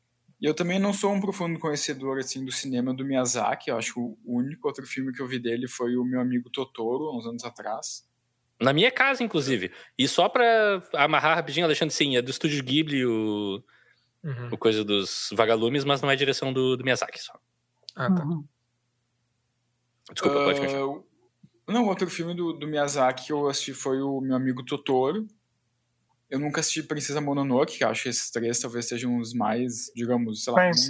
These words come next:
Speaker 1: mundialmente famosos dele, assim.
Speaker 2: Sim, são os mais, mais aclamados, com certeza.
Speaker 1: Ah, e eu, eu fiquei impressionado, assim, pela riqueza visual da animação, assim, sabe? Tipo, como cada elemento é super,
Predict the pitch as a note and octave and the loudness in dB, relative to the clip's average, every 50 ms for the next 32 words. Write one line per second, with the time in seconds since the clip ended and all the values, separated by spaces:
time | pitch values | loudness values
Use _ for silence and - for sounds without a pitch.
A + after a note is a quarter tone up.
0 | F3+ F3+ - - C3+ C3+ C3 C3 C#3 C3+ - - - D3 C#3 C#3 C3 A#2+ B2 - | 4 4 4 4 4 4 2 0 -2 -2 -4 -4 -2 -2 -2 0 2 2 2 2
1 | C3+ - C3+ B2+ A#2+ A#2+ A#2+ C#3 E3+ E3+ B2 G#2+ - - A2+ A2 D3+ - - A2 | 0 -4 -6 -6 -4 -2 -2 -2 -2 -4 -4 -4 -4 -6 -6 -8 -4 -2 -2 0
2 | F2+ E2 - A#2+ A2+ - - C3+ D#3+ G3+ F3+ D#3+ E3+ F#3 E3+ - F#3+ E3 D3 D#3 | 0 0 -2 -4 -2 0 0 0 0 0 2 2 2 2 4 2 2 2 2 0
3 | E3 D#3 - - F3 - - D#3+ D3+ A2 A2 G2+ - - _ _ _ _ _ _ | 0 -2 -4 -8 -6 -4 -4 -2 0 0 -2 -2 -2 -10 _ _ _ _ _ _
4 | _ _ _ _ _ _ _ _ _ _ _ _ _ _ _ _ _ _ - C#3 | _ _ _ _ _ _ _ _ _ _ _ _ _ _ _ _ _ _ -2 2
5 | C#3+ C#3+ C#3+ C#3+ C#3 C#3 C#3+ C#3+ C#3+ D3 - D#3 D#3 E3+ F3+ F#3 F#3+ G3 G3+ G3+ | 4 4 4 4 4 4 4 2 2 0 -2 0 2 4 4 4 4 2 2 0
6 | G#3+ G#3 F3+ E3+ E3+ - F#3+ G3+ G#3+ G#3+ - - - F#3 - - E3 D#3+ - F3 | 0 0 0 0 0 0 0 0 0 0 -2 -6 -16 -14 -10 -10 -8 -4 -2 0
7 | F#3+ - - B3 A3+ F#3 D#3+ C3+ C#3+ E3+ F3 D#3 C3 A#2+ - - B2+ C3 C3 B2+ | 0 0 2 0 0 2 2 2 2 2 0 -2 -4 -4 -4 -6 -6 -8 -8 -8
8 | C#3 C#3 C3+ C3+ C3+ C3 C3+ C3 C3 C3 C3 C3 B2+ B2+ - - D3+ B2 _ - | -8 -6 -4 -4 -2 -2 -2 -4 -4 -4 -6 -6 -8 -10 -12 -12 -14 -16 _ -8
9 | - C#3 C3 C3 C#3+ C#3 D3 D#3 D3+ C#3 C3 C3+ C#3+ C#3 C3+ C#3+ D3+ C#3 B2+ A#2 | -2 0 2 2 2 2 0 0 -2 -2 -2 -4 -4 -2 -2 -2 0 2 4 4
10 | B2 C#3 D3+ C#3 B2 A2 G#2+ A2 G#2+ A2 A2 - - A2 A2 A2 G#2 G2+ - - | 4 4 2 -2 -6 -6 -4 -4 -4 -4 -4 -4 -4 -6 -6 -6 -8 -10 -10 -12
11 | G#2+ G#2 - A2 G#2 G2+ G#2+ - - _ - B2 B2 B2+ B2+ B2 - - B2 A#2 | -10 -10 -8 -8 -8 -10 -12 -16 -14 _ -6 -4 -4 -4 -6 -6 0 0 2 2
12 | B2 B2+ C3+ C#3 C3+ C3+ C#3 C#3 C3+ C3 B2+ A#2+ A#2+ B2 C3 B2+ C#3+ D3 C3 A#2+ | 2 0 -2 -4 -2 -2 -2 -2 -2 -2 -2 -2 -2 -2 -4 -2 -2 -2 0 0
13 | - - - A#2+ A2 - C#3 C3+ B2+ B2+ B2 B2 | -2 -4 -6 -10 -8 -6 -4 -4 -2 -4 -4 -8